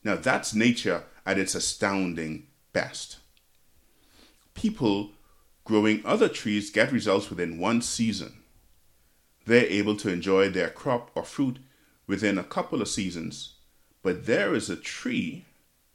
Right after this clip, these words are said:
right, this Chinese bamboo, that doesn't even show up till the fifth year. But then suddenly shoots up to ninety feet in one month alone, with a growth of about three feet per day.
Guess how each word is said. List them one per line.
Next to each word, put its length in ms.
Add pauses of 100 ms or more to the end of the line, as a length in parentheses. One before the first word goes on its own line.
(100)
right, 260
this 180
Chinese 420
bamboo, 460 (260)
that 240
doesn't 440
even 320
show 440
up 180 (460)
till 400 (240)
the 100
fifth 460
year. 480 (1080)
But 140
then 180
suddenly 720 (300)
shoots 400
up 140
to 100
ninety 400
feet 400 (160)
in 220
one 320 (100)
month 400
alone, 560 (580)
with 140
a 40
growth 500 (340)
of 340 (200)
about 320
three 260
feet 340
per 120
day. 320